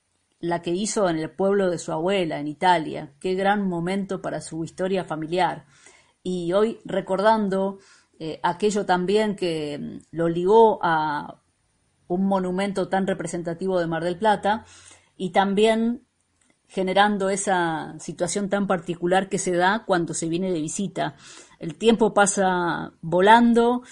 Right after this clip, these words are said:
recordando situaciones, viviendo, mm, algo de aquellos momentos que quedaron en el pasado y que se reviven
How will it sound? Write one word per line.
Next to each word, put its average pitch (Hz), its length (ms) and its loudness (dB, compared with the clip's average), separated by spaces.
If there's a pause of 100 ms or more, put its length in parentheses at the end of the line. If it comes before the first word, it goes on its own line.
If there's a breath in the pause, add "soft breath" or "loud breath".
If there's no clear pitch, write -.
(200 loud breath)
recordando 185 680 0
situaciones, 202 1120 -4
viviendo, 175 800 0
mm, 151 260 -10 (440)
algo 202 320 6
de 185 440 0
aquellos 190 500 -2
momentos 180 500 -2
que 165 140 -8
quedaron 185 340 0
en 180 80 0
el 170 160 -2
pasado 202 760 2
y - 120 -14
que 175 140 -6
se 180 360 -4
reviven 214 800 0